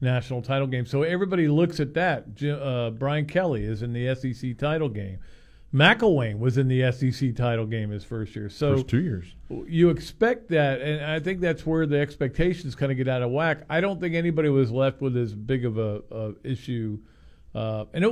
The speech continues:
Speaker 1: it's not just personnel as much as it is attitude, and that he's had to clean all that up. It, look, if,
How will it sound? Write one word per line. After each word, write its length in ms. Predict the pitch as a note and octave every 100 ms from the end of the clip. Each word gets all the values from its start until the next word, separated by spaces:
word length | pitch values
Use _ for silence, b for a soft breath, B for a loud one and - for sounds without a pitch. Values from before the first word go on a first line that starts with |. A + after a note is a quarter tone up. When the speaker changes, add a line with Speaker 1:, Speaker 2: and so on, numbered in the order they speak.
| B3
Speaker 1:
it's 240 | A#3+ E3+
not 280 | A3 B3+ G#3+
just 540 | - F#3 F3+ - - -
personnel 800 | E3+ D#3 D#3 A#2+ A#2+ A#2+ A2+
as 100 | A2
much 260 | A2 B2+ B2
as 160 | B2 G#2+
it 120 | A2
is 480 | A2+ G#2+ G2+ G2 - _ _ _ -
attitude, 580 | A#2+ G#2+ F#2+ G#2 G2 - - - - - -
and 160 | A#2 A#2
that 140 | A#2
he's 260 | A2+ C#3 A2+
had 160 | A#2+
to 60 | A2
clean 400 | - C#3 B2+ A#2+
all 180 | A#2 A2+
that 260 | A#2 A2
up. 280 | A2+ A2 - - - - - - - - - - G3
It, 340 | F#3 - -
look, 300 | G3 G#3 - -
if, 220 | D3+ D3+